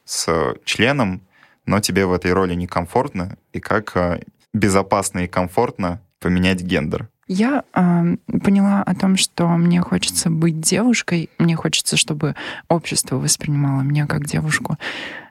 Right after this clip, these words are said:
Speaker 2: через, эм, отношения, в которых ко мне относились как к мальчику, через опыт работы, где от меня ждали мужских поступков, через, э, м, школу, колледж,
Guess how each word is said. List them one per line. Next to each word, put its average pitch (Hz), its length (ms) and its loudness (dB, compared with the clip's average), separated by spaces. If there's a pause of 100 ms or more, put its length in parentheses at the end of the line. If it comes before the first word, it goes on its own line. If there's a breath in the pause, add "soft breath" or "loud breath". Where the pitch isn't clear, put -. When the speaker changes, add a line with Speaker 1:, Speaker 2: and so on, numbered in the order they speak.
(140)
Speaker 2:
через, 165 680 2
эм, 151 280 0 (160)
отношения, 175 840 2 (600 loud breath)
в - 80 -10
которых - 520 0 (280)
ко 170 100 2
мне 170 220 4
относились 160 720 0
как 151 220 -2 (100)
к - 100 -2
мальчику, - 540 0 (480)
через 175 680 2
опыт 175 280 0
работы, 147 720 0
где 151 300 2
от 143 160 -2
меня 151 320 4
ждали 147 300 2
мужских 143 460 0
поступков, - 600 -4 (600 loud breath)
через, 151 520 2
э, 151 60 2
м, - 1040 -2
школу, 156 760 2
колледж, 147 540 2